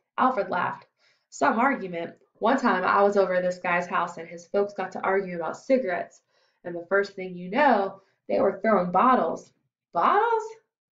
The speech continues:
"Yeah, whiskey bottles. They didn't hit each other, but they hit this guy and he had to get nine stitches on his head."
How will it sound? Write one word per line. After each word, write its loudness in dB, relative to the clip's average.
"Yeah, -2
whiskey -2
bottles. -2
They 0
didn't -4
hit 2
each -2
other, -4
but -2
they -2
hit 0
this -12
guy -2
and -6
he -4
had 0
to -4
get -6
nine -6
stitches -10
on -6
his -14
head." -10